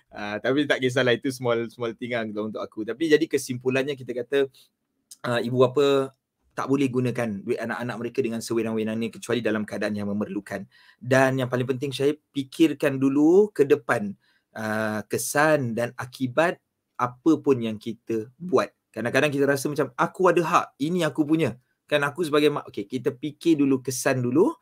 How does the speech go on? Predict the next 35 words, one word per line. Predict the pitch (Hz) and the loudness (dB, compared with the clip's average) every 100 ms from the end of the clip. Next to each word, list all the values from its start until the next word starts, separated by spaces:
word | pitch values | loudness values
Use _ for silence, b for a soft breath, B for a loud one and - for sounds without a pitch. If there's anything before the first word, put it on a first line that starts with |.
| b b b 127 | b b b -2
Mungkin | 139 131 190 196 202 202 | 0 4 12 12 12 10
kalau | 196 151 151 | 2 2 2
kita | 156 160 | 0 -4
tak | 160 151 | -2 -4
buat, | 156 202 208 202 _ _ _ _ | 0 2 2 0 _ _ _ _
keadaan | 160 156 165 165 | -2 0 0 -2
sebenarnya | - 151 151 156 156 | -4 -2 -2 -2 -6
okey. | - 131 - 104 - _ _ | -4 -6 -4 -8 -8 _ _
Tapi | - 131 156 | -6 0 2
bila | 151 151 | 2 0
kita | 147 160 | 0 0
buat, | 156 208 - | 8 8 6
kita | 147 147 | -2 2
dapat | 147 160 143 - _ _ _ - | 2 4 2 -2 _ _ _ 4
lain. | 131 120 104 | 6 6 2
Kita | 135 | 4
dapat | 151 165 | 6 8
apa, | 170 | 6
Syahid? | 170 190 B B B | 6 4 B B B
"Menantu | 131 151 170 190 | 4 4 6 6
aku | 185 185 180 | 6 6 4
kurang | 165 165 | 4 4
ajar | 170 175 165 | 4 4 4
betul | 196 160 | 6 6
lah | 127 | 6
dengan | 131 | 0
aku." | 127 127 | -4 -6
Mungkin | 135 151 165 | -6 0 0
menantu | 151 147 147 147 | 2 -2 -2 -2
ni | 131 | 0
dah | 123 117 | 0 -2
dendam | 113 127 131 131 | -2 -4 -2 -2
gila. | 120 120 139 139 | -2 -4 0 0
Dia, | 113 113 113 | 0 -2 -2
dia | 107 113 | -2 0